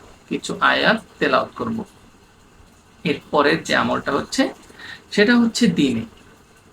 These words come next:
বেশিরভাগ সময় আমরা জিকির মুখে রাখার চেষ্টা করব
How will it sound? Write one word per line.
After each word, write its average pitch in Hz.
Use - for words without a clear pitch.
বেশিরভাগ 208
সময় 131
আমরা 151
জিকির 247
মুখে 175
রাখার 175
চেষ্টা 147
করব 123